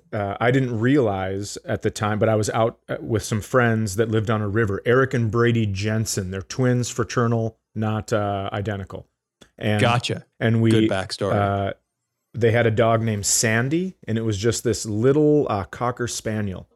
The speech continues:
Speaker 1: And I rode, I rode one of the bikes way out, um, kinda, like, to the edge of the highway, and turned
Speaker 2: Mm-hmm.
Speaker 1: around to come back 'cause it was a hill, 'cause I was just gonna, like,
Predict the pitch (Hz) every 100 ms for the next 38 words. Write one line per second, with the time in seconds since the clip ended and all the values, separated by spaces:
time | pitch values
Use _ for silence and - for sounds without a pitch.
0 | _ _ _ _ _ 107 110 104 113 120
1 | 147 127 - 107 107 123 127 127 123 110
2 | 92 107 107 - - - - _ _ 101
3 | 110 113 120 113 107 110 - _ _ _
4 | _ 101 98 95 90 92 - - - 131
5 | 127 117 - 113 110 110 107 107 95 98
6 | 104 123 151 160 _ - 104 - 131 127
7 | 127 120 123 123 113 - 117 107 117 110
8 | 101 - _ _ _ 139 123 110 107 135
9 | 139 101 113 113 101 113 123 107 104 98